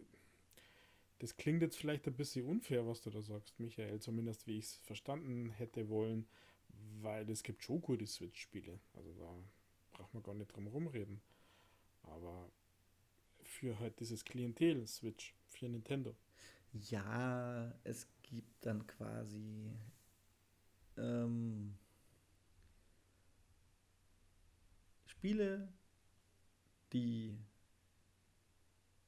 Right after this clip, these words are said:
Speaker 2: die Ideen von Nintendo gut präsentieren, aber technisch auf dem Stand zwei Generationen zurück sind, jetzt auch mit oled-Display.
Speaker 1: Ja, aber dann schauen sie zumindest nett aus.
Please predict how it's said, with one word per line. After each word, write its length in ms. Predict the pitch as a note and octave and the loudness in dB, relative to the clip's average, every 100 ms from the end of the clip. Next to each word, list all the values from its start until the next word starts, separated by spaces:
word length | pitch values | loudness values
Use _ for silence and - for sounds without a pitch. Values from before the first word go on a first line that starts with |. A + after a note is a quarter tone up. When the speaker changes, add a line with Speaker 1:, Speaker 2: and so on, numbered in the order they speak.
| - - - - - | -20 -20 -20 -20 -10
Speaker 2:
die 100 | - | -6
Ideen 400 | G#2+ C#3 D3+ D#3 | 4 6 6 4
von 160 | - A#2 | 0 -2
Nintendo 420 | G#2+ - D3 C#3 | 0 2 2 2
gut 240 | C3+ C3 | 0 -4
präsentieren, 680 | - A2+ G#2+ A2+ - G#3+ A#3 | -4 -8 -4 -6 0 4 4
aber 240 | - E3 - | 4 0 0
technisch 500 | C3 B2+ C3+ B2+ - - | -2 -2 -2 -4 -6 -12
auf 200 | - - | -6 -2
dem 100 | A2 | -2
Stand 320 | A#2 C3+ D3+ E3 | 0 2 2 2
zwei 220 | C#3 C3 | 2 4
Generationen 560 | C#3 C3 C3 - C3 | 4 4 2 4 2
zurück 300 | B2 D#3+ G#3 | 2 2 2
sind, 240 | - A3 E3 | 2 2 2
jetzt 220 | C3 - | 2 0
auch 100 | A#2 | 0
mit 180 | B2+ B2+ - | 0 -2 2
oled-Display. 680 | A#2 A2+ - F#2 - G2+ G#2 - - - - - - - - _ _ - - - - - - - - - - - - - - - - - - | 4 4 0 -6 -4 -6 -6 -10 -20 -20 -20 -20 -20 -20 -20 _ _ -20 -20 -20 -20 -20 -20 -20 -20 -20 -20 -20 -20 -20 -20 -20 -20 -20 -12
Speaker 1:
Ja, 120 | G2 G#2 | -10 -4
aber 180 | E3 G3 | -2 0
dann 160 | D3 | -2
schauen 220 | - C#3 | -2 -2
sie 120 | D#3+ C#3 | 0 0
zumindest 540 | C#3 C3 C#3 D#3 - | 0 0 0 -2 0
nett 180 | D#3 - | -2 -2
aus. 320 | - E2+ - | -12 -14 -16